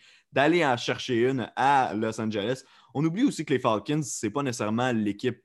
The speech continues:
qui avait autant de difficultés qu'en début de saison. Non, notre défensive est pas incroyable. Puis oui, Justin Herbert va aller accumuler les verges contre cette, euh,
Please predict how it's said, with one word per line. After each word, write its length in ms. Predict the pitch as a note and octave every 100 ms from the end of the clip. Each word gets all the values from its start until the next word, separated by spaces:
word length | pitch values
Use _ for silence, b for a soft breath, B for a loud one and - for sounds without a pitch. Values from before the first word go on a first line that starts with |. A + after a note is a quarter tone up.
| _ -
qui 160 | -
avait 240 | G2+ A2 -
autant 300 | D3 B2+ B2+
de 60 | A2+
difficultés 480 | G#2+ - A2 B2+
qu'en 120 | A#2 G#2
début 200 | G2+ -
de 60 |
saison. 340 | G#2 F#2 A#2+ B2
Non, 320 | G#2 B2 E3+
notre 220 | D3+ G2
défensive 580 | F#2+ G#2 G#2 F#2+ C3+ B2+ b b -
est 100 | A2
pas 120 | A#2
incroyable. 460 | A2+ A2+ A#2 C#3+
Puis 100 | G2
oui, 200 | F#2 F3+ F#3
Justin 340 | A#2+ - A2
Herbert 280 | G#2+ A2+ B2
va 120 | G#2
aller 200 | G2 G#2+
accumuler 600 | - B2+ - A#2+ A2 A#2 A2
les 200 | F#2 F2
verges 420 | A2 A#2+ G2+ -
contre 400 | A2+ G#2+ - F#2
cette, 340 | - G2+ -
euh, 180 | G2